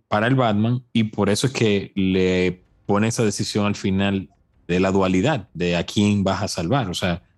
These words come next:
no lo vas a poder salvar a ambos, pero bueno, en el dos mil doce, Nolan concluye con The Dark Knight Rises, se esperaba mucho de Tom Hardy como Bane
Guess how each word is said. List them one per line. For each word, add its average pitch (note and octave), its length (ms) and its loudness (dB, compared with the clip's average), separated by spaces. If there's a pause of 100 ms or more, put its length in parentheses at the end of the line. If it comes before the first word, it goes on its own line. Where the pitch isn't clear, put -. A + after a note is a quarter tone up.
no G#2 100 2
lo B2 80 4
vas A2 100 2
a - 80 -4
poder G#2 220 2
salvar F#2 360 0
a F2+ 120 0
ambos, E2 260 -4
pero F#2+ 140 0
bueno, F2+ 240 0 (320)
en A#2 140 0
el A#2+ 100 2
dos A#2 100 2
mil C#3 220 2
doce, D#3+ 360 -2 (140)
Nolan G#2 640 2
concluye A#2+ 800 0
con F#2+ 200 -4
The E2+ 120 0
Dark F#2 180 2
Knight G2 220 2
Rises, B2 540 -2 (380)
se - 140 -2
esperaba B2+ 420 0
mucho G#2 560 0
de F#2+ 140 0
Tom G2 220 0
Hardy F2+ 480 0 (400)
como F#2 320 2
Bane A2 360 0